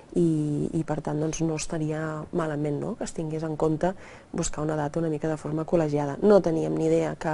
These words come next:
avui no hi hauria Comissió d'Afers Institucionals, tot i que és el dia que toca, perquè és quinzenal,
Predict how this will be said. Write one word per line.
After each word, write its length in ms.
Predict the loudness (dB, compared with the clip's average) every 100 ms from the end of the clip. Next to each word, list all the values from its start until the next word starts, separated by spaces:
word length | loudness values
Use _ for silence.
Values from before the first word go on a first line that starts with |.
| 2
avui 320 | 8 10 10
no 80 | 10
hi 140 | 6
hauria 260 | 6 6 6 2 -18 -18 0
Comissió 320 | 4 6 6
d'Afers 320 | 4 2 0
Institucionals, 640 | -2 0 2 4 4 4 2
tot 80 | -2
i 80 |
que 80 | -4
és 80 | -2
el 140 | -2
dia 100 | 0
que 160 | -2 0
toca, 240 | 0 0
perquè 160 | -2 -2
és 80 | -4
quinzenal, 560 | -2 -4 -2 0 -2